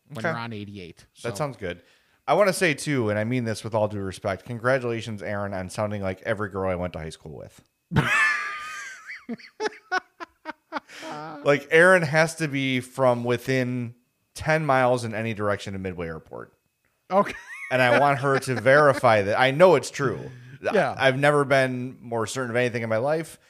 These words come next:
Speaker 2: that she is within ten miles in any direction of Midway.
Speaker 1: That's so funny.
Speaker 2: I'm gonna guess she is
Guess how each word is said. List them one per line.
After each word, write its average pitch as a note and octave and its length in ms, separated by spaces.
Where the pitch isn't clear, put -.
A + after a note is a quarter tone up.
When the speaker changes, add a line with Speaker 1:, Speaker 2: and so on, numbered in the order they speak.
Speaker 2:
that A2+ 140
she B2+ 240
is A#2 140
within A2 340
ten A2 240
miles G2 400
in G#2+ 160
any B2+ 200
direction G2+ 500
of E2+ 140
Midway. C2 260
Speaker 1:
That's E3 220
so C#3 220
funny. B2 260
Speaker 2:
I'm D3 140
gonna D#3+ 220
guess B2+ 380
she A#2+ 240
is G#2 380